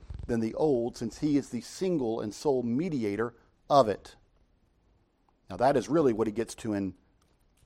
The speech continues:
the third section, chapter two, verses one through four, after having kind of exposited or, or gone through this midrashic argument at the end of chapter one, or really about two-thirds of chapter one,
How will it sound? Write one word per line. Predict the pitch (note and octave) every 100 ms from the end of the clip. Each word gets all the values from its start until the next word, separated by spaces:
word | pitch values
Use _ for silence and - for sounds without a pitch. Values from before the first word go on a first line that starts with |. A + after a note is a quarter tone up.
| _ _ _ -
the | - A2+
third | - D#3+ C#3
section, | - G2+ - A2+ A2+ _ _ _ -
chapter | D3 C3+ C3+
two, | D3 C3
verses | B2+ C3 A#2
one | A2 C3
through | B2 A2+
four, | - C#3+ D3+ G2+ A#2 - _ _ _ -
after | B2+ C3 C3+
having | C3+ B2+ A2
kind | C3 B2+
of | A2
exposited | - - C#3+ D#3+ D3+ C3 A#2
or, | A2 G#2 -
or | A#2+
gone | G#2 C#3+ D3+
through | D3 C3+
this | B2+ -
midrashic | B2 A2+ C3+ C#3+ C#3 C3
argument | A#2+ D3+ B2 A2+ G2+ A#2 - - - - -
at | A2
the | - B2+
end | C#3
of | B2+ -
chapter | D3 C3 -
one, | A2+ A2 C3+ A#2 A2
or | G#2+
really | A#2 A2+
about | G#2 G#2
two-thirds | - A#2+ - D3+ C#3+
of | A#2
chapter | - A#2+ G#2+ G#2
one, | G2 G#2 G#2+